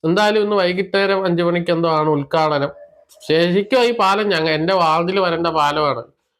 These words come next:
എന്തൊക്കെയോ ഭൂമിശാസ്ത്രപരമായിട്ടോ രാഷ്ട്രീയപരമായ കാരണങ്ങളാൽ കുറച്ചുകൂടെ പടിഞ്ഞാറ് ചെട്ടിയാരരികത്തായെന്നേ ഉള്ളൂ.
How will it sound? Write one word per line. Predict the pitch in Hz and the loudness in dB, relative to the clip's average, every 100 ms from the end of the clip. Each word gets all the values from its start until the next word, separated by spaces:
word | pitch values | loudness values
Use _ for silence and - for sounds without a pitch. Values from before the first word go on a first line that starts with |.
| _ | _
എന്തൊക്കെയോ | - 127 147 - 156 | -10 -4 -4 0 0
ഭൂമിശാസ്ത്രപരമായിട്ടോ | 151 143 151 143 151 147 156 151 147 147 143 143 151 | 2 0 0 0 -2 -2 -2 0 0 0 -2 0 -2
രാഷ്ട്രീയപരമായ | 143 139 156 156 156 156 156 | -2 -2 0 0 2 0 0
കാരണങ്ങളാൽ | 147 143 147 147 151 | -2 -4 -6 -4 -4
കുറച്ചുകൂടെ | 147 139 160 160 | -4 -4 -2 -4
പടിഞ്ഞാറ് | 151 143 151 156 160 | -4 -4 -4 0 0
ചെട്ടിയാരരികത്തായെന്നേ | 151 156 160 160 165 170 165 165 175 190 | 0 -2 0 2 2 0 0 0 0 0
ഉള്ളൂ. | 175 185 | 2 2